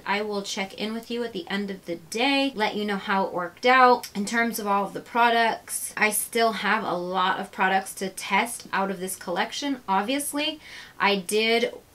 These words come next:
this video is really just about the foundation, but I wanted to show you the entire collection. If there are products in this collection that are piquing your interest that you want me to explore, leave me a comment down below and let me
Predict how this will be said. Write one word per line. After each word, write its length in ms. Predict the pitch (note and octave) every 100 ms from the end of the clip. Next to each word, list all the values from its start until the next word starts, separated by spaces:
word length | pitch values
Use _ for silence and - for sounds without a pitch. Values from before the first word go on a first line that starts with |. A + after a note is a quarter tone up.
| - -
this 220 | F#3+ G#3 -
video 340 | A#3+ C4 F#3
is 240 | F3 - -
really 340 | F#3+ A#3 G3+ F3+
just 280 | G3 F#3+
about 240 | G3+ F3+ F3+
the 60 |
foundation, 500 | F#3+ F#3+ F#3+ G3+ G#3
but 120 | F#3 F#3
I 140 | G3+
wanted 300 | G3 F#3+ G3+
to 60 | G3
show 180 | - F#3+
you 180 | F#3
the 140 | F#3+ F3+
entire 320 | F3 - F#3
collection. 600 | F#3 G3 F#3+ - D4+ D4+ - - - - - _ -
If 220 | C#4 C#4+
there 180 | D4+ C#4+
are 100 | A3
products 500 | - A3 G#3 A#3+ -
in 160 | G#3+ A3
this 120 | G#3
collection 480 | - G3+ - B3 B3
that 140 | F3
are 60 | E3
piquing 420 | - G#3 G3+ A3
your 140 | G3
interest 440 | - G3 B3+ C4+ -
that 180 | - F#3+
you 100 | F#3+
want 380 | E3+ F3 -
me 240 | G3+ G3+ G3+
to 420 | - - G3 F#3
explore, 720 | F3+ - - - E3+ F#3+ B3
leave 200 | C#4+ B3+
me 100 | A#3+
a 60 | A#3
comment 420 | - G#3 G#3 F#3+
down 240 | G#3 G3+ G3
below 320 | F#3 G3 G#3+
and 220 | G3 E3+
let 180 | F#3 F#3
me 240 | G3 F#3+